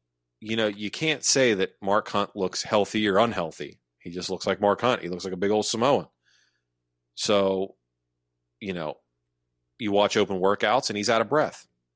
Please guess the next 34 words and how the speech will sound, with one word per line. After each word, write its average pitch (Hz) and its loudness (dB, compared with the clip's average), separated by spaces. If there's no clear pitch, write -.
Of - -20
course 220 0
he's 185 0
out 123 4
of 92 0
breath. 82 -8
He's 113 -8
five-foot-ten, - -4
two 117 0
hundred 127 2
sixty-five 143 0
pounds. 160 -4
But 143 0
he 135 4
hits 120 2
like 110 2
a 101 -2
Mack 98 -2
truck, 76 -8
and 95 -10
he 104 -6
can 113 -2
fight 101 0
and 92 -10
has 110 -2
fought 90 0
five 87 0
rounds 95 -2
before, 78 -8
shockingly. 85 -2
But 90 -4
he 92 0
does. 92 2
So 110 4